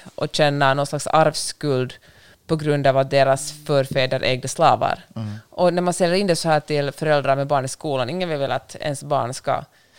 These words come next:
Speaker 1: ska må dåligt i skolan. Och då börjar, då får man föräldrar att protestera mot, eh, det.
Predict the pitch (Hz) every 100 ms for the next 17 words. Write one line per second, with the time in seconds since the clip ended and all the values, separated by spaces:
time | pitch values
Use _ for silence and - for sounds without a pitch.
0 | _ - - 165 156 151 180 151 135 135
1 | - 139 104 143 165 - - - 170 170
2 | 170 170 143 160 165 147 151 143 139 143
3 | - 147 139 - 165 131 131 - - 143
4 | 127 - 139 135 160 _ _ _ - -
5 | 143